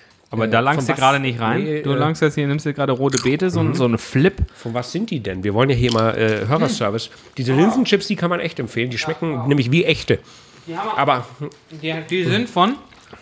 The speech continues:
Speaker 1: wie sollte es anders sein, von Funny Frisch.
Speaker 2: Äh,
Speaker 1: Funny
Speaker 2: Moment
Speaker 1: Frisch.
Speaker 2: mal, die hast du aber nicht aus dem Frischen Paradies.
Speaker 1: <coughs> Bitte?
Speaker 2: Ist ja so eine Supermarktmarke.
Speaker 1: Ja, das stimmt.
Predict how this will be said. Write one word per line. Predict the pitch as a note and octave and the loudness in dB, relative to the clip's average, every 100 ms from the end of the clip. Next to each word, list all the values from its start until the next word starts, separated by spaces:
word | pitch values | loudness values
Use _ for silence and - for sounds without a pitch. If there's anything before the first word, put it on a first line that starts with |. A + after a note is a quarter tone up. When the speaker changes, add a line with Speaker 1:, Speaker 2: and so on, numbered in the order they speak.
| - _ | -20 _
Speaker 1:
wie | C3+ | -4
sollte | C3 D#3 | 0 0
es | D#3 | 0
anders | C#3+ D#3 | 0 -2
sein, | C#3+ C3+ F3 | 0 0 0
von | - C3+ F3 - - - - - - | 0 0 0 -6 -18 -20 -20 -20 -20
Funny | - D#3+ G3 D#3+ | -2 0 2 -2
Frisch. | - - A2 - - - _ - - - | -6 -6 -6 -6 -12 -14 _ -20 -20 -14
Speaker 2:
Äh, | F2 | -4
Speaker 1:
Funny | D#3 | 0
Speaker 2:
Moment | D#3 | 2
Speaker 1:
Frisch. | B2+ | 2
Speaker 2:
mal, | D#3+ A2+ | 2 2
die | G#2 | 0
hast | - | -2
du | |
aber | G#2+ | -2
nicht | - | 0
aus | E3+ | -2
dem | A2 | -4
Frischen | G2+ G2+ | -4 -6
Paradies. | G2 F2+ F2+ G#2+ - _ _ _ _ _ _ _ _ _ - | -4 -6 -6 -10 -12 _ _ _ _ _ _ _ _ _ -2
Speaker 1:
<coughs> | F3+ - - - - - - - - - - - - | -2 2 0 -2 -12 -14 -2 0 0 -8 -18 -20 -14
Bitte? | - G#2+ C#3 | -10 0 2
Speaker 2:
Ist | G3 C3 | 4 2
ja | A#2+ | 2
so | A2 | 2
eine | G#2+ | 0
Supermarktmarke. | F#2+ F3 G#3+ C3+ F#2+ G2 - A2+ A#2 | 2 2 4 2 -2 -6 -6 -2 0
Speaker 1:
Ja, | A2+ | 0
das | A2+ | -2
stimmt. | - G#3+ | -6 -8